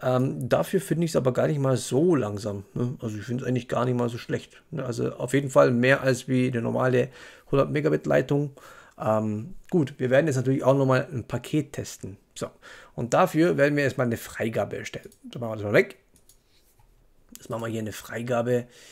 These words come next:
Wir machen eine Freigabe hinzufügen und nennen sie einfach mal Test von mir aus. Ja, nennen wir es einfach Test. Äh, dann, dann, dann, primärer Speicherort Array, sekundärer Speicherort keiner. Freigabe hinzufügen. Ja,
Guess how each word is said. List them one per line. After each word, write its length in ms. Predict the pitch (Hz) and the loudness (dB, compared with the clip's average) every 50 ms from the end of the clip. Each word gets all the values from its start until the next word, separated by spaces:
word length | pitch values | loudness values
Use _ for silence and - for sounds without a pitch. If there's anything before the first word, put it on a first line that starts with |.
| - - _ _ _ | -20 -20 _ _ _
Wir 80 | - - | -10 -8
machen 200 | - 104 - 110 | -8 -8 -8 -8
eine 100 | 101 95 | -8 -8
Freigabe 440 | - - - 110 113 - 104 98 104 | -10 -6 -6 -4 -2 -2 -4 -4 -4
hinzufügen 720 | 95 - - - 131 123 - - 120 120 120 123 123 - | -8 -8 -6 -4 -4 -4 -2 -2 0 0 0 -2 -4 -6
und 160 | - 110 95 | -6 -8 -6
nennen 180 | 95 101 107 107 | -4 -2 -2 -2
sie 80 | 110 | -2
einfach 220 | 107 104 - - 107 | -4 -4 -4 -6 -6
mal 360 | 104 104 101 98 98 - 143 - - | -6 -4 -4 -4 -4 -6 -8 -10 -16
Test 420 | - - - - 98 - - - - | -14 -8 -8 -6 -6 -8 -10 -12 -14
von 200 | - 92 90 95 | -14 -12 -10 -8
mir 200 | 98 101 - 120 | -8 -10 -10 -10
aus. 280 | 101 98 92 - - | -10 -10 -10 -10 -10
Ja, 280 | - 95 95 92 90 - - _ | -10 -10 -10 -12 -14 -16 -18 _
nennen 120 | 151 131 101 | -12 -10 -10
wir 40 | 101 | -8
es 80 | 101 | -8
einfach 200 | 101 95 101 98 | -10 -10 -10 -12
Test. 360 | - - 113 104 - - - _ - - - - - - - - - - _ | -10 -10 -10 -10 -10 -14 -16 _ -20 -20 -20 -20 -20 -20 -20 -20 -20 -20 _
Äh, 580 | - 151 135 139 143 139 143 139 143 143 143 135 | -4 -2 0 2 2 2 0 0 0 0 0 0
dann, 220 | 131 123 120 117 | 0 -2 -2 -4
dann, 200 | 117 117 113 117 | -4 -6 -4 -2
dann, 200 | 117 131 143 139 | -2 -2 -2 -2
primärer 400 | 127 - 123 117 120 127 131 123 | -4 -4 -2 0 0 0 0 0
Speicherort 540 | 117 - - 123 110 117 139 135 117 127 - - - | -2 -2 -4 -4 -4 -4 -6 -6 -8 -8 -10 -10 -8
Array, 580 | 107 104 107 143 143 151 151 147 143 143 139 | -8 -2 0 0 0 2 0 0 0 0 -2
sekundärer 360 | 131 123 120 120 - 110 110 101 | -2 -4 -8 -8 -8 -8 -8 -10
Speicherort 480 | - - 139 104 107 104 101 - - | -10 -10 -12 -10 -10 -10 -12 -12 -14
keiner. 580 | - - 131 135 135 131 131 127 127 127 127 127 _ _ - - - _ _ _ | -6 -2 -2 0 0 2 2 2 0 0 -4 -6 _ _ -20 -20 -20 _ _ _
Freigabe 500 | - - - 101 107 110 110 110 120 117 | -20 -12 -8 -6 -4 -2 -2 -2 -2 -4
hinzufügen. 1040 | 101 98 - - - - 160 131 - - 135 131 127 127 127 123 123 123 123 123 - - _ _ _ _ _ _ _ _ _ _ _ _ _ _ - | -6 -6 -8 -8 -6 -6 -6 -6 -4 -2 0 2 4 4 4 4 2 0 -2 -4 -8 -14 _ _ _ _ _ _ _ _ _ _ _ _ _ _ -6
Ja, 320 | 95 101 104 104 98 | -2 -2 -2 -2 -4